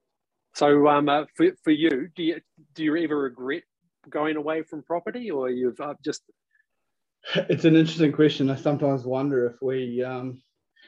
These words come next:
Speaker 2: you know, if we had, uh, the, the, the money we put into Nature's Foods and Nut Brothers, had we just gone and, um, 'cause it, it's not just about me. I've got business partners. I've got, um,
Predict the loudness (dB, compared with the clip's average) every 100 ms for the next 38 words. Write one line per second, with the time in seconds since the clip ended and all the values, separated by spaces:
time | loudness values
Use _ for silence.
0 | _ _ -8 -6 -4 0 0 2 -2 -4
1 | -4 -4 -2 -6 -10 -2 0 0 0 -2
2 | -4 -2 0 2 2 2 -2 -4 -4 -4
3 | -6 -4 -4 -2 -4 -6 -6 -6 -6 -12
4 | -4 -2 -2 -2 -4 -4 -2 0 0 -4
5 | -8 -8 -6 -4 -6 -6 -4 -2 0 -2
6 | -4 -6 -6 -8 -10 _ _ _ _ _
7 | _ 0 2 2 0 -10 -10 0 2 2
8 | 0 0 2 2 0 0 -2 2 0 0
9 | -6 -8 -10 -14 -8 -8 -6 -4 -4 -6
10 | -10 -6 -2 -2 -2 -6